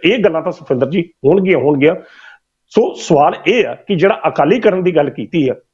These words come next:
ਇਹ ਮੁੱਖ ਮੰਤਰੀ ਸਾਹਿਬ ਨੂੰ ਸਪਸ਼ਟ ਕਰ ਦੇਣਾ ਚਾਹੀਦਾ ਕਿ ਇਹ ਸੁਪਰੀਮੋ ਦੇ ਇਸ਼ਾਰੇ ਤੇ ਹੋ ਰਿਹਾ ਜਾਂ ਦੂਜੇ ਇਸ਼ਾਰੇ ਤੇ ਹੋ ਰਿਹਾ।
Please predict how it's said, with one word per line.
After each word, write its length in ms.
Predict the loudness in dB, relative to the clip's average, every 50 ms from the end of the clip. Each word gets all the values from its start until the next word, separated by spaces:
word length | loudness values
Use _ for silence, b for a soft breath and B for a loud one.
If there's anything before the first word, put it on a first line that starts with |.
| _ _ _ _ _ _ _ _ -2
ਇਹ 140 | 0 0
ਮੁੱਖ 200 | 2 0 -2 0
ਮੰਤਰੀ 200 | -2 -2 -2 -2
ਸਾਹਿਬ 180 | -2 -2 -2 -4
ਨੂੰ 60 | -4
ਸਪਸ਼ਟ 300 | -10 -4 -4 -4 -4 -4 -4
ਕਰ 140 | -2 -2 0
ਦੇਣਾ 180 | 2 2 0 2
ਚਾਹੀਦਾ 320 | 2 0 0 0 0 -2 -6 -10 _ _ _ _
ਕਿ 100 | -2 0
ਇਹ 360 | 2 2 2 0 0 -2 -6 -12 _ _ _ _ _ _ _
ਸੁਪਰੀਮੋ 440 | _ -2 -2 -2 -2 -4 -4 -4 0
ਦੇ 80 | 2 2
ਇਸ਼ਾਰੇ 300 | 2 2 2 0 -2 -2
ਤੇ 120 | -6 -6
ਹੋ 180 | -6 -4 -2 0
ਰਿਹਾ 180 | 0 0 -2 -4 -12 _ _ _ _ _ -2
ਜਾਂ 100 | -2 -2
ਦੂਜੇ 260 | -2 -6 -6 -6 -8
ਇਸ਼ਾਰੇ 240 | -6 -4 -6 -6 -6
ਤੇ 180 | -8 -8 -4
ਹੋ 100 | -2 -2
ਰਿਹਾ। 160 | -2 -2 -4